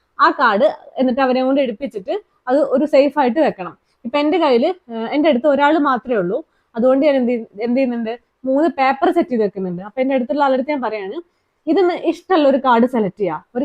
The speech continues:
കാർഡ് സെലക്ട് ചെയ്തിട്ട് ആ കാർഡ് ഒന്ന് ക്യാമറയിൽ കാണിച്ചതിന് ശേഷം ഈ പേപ്പറിൽ, ഫസ്റ്റ് പേപ്പറിൽ, ഫസ്റ്റ്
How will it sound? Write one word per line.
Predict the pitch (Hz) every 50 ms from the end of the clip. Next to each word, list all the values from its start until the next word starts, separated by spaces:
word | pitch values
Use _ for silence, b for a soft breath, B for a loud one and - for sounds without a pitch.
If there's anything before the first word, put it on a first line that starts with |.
| 269 269
കാർഡ് | 254 254 269 269 - -
സെലക്ട് | 294 226 220 214 - -
ചെയ്തിട്ട് | 262 202 175 170 - 254 349 359 - _ _ _ -
ആ | 254 240 262
കാർഡ് | 254 254 262 302
ഒന്ന് | 269 285 269 285
ക്യാമറയിൽ | 262 254 254 269 277 320 277 277
കാണിച്ചതിന് | 277 240 247 240 - 285 294 294 254 -
ശേഷം | 233 185 180 - 247 311 339 - _ _ _ _ 277
ഈ | 311 - -
പേപ്പറിൽ, | 262 220 190 - 208 185 175 180 -
ഫസ്റ്റ് | 254 240 - _ 330 262 285
പേപ്പറിൽ, | 240 202 - - 175 170 156 - - _ _ _ _ _ _ -
ഫസ്റ്റ് | 247 247 - 320